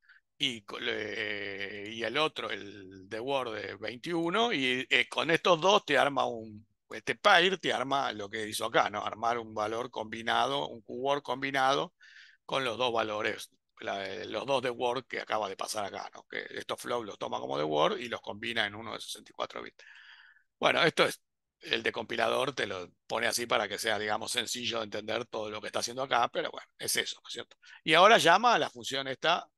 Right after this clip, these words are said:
operator más, que es la función de la sobrecarga del, para sumar dos complejos, ¿no es cierto? Entonces entramos acá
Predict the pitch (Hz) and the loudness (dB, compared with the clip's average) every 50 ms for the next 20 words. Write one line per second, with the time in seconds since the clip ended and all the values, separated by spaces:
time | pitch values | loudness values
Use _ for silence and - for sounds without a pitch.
0 | _ _ _ - - - 110 113 120 123 - 120 113 151 165 - - - - - | _ _ _ -16 -12 -8 -6 -6 -6 -4 -4 -4 0 0 0 0 0 -4 -10 -10
1 | _ 110 117 110 113 104 - 110 107 104 - 117 120 123 143 156 151 151 _ _ | _ -12 -8 -4 -4 -4 -4 -6 -10 -10 -6 -6 -4 -4 -6 -6 -10 -16 _ _
2 | _ _ _ _ _ _ - 131 117 110 107 - - 113 107 110 107 - 120 120 | _ _ _ _ _ _ -6 -4 -2 -2 0 -2 -2 -2 -4 -4 -2 2 2 4
3 | 131 135 139 131 117 107 101 98 98 107 104 - - - - _ _ _ _ _ | 4 6 6 4 4 2 0 -4 -8 -10 -12 -12 -14 -18 -20 _ _ _ _ _
4 | _ _ _ _ _ 110 107 101 - - 113 110 113 113 110 113 - - 117 110 | _ _ _ _ _ -2 0 0 0 2 4 4 4 4 2 -2 -6 -6 -8 -4
5 | 104 156 127 - - - - - - - 117 - 110 101 101 - 123 120 120 120 | -2 0 0 0 -2 -6 -14 -14 -12 -12 -10 -10 -12 -10 -6 -6 -6 -4 -6 -8
6 | 117 113 123 120 127 123 120 147 175 190 214 220 | -4 -4 -2 -2 -2 -2 -2 2 4 4 4 2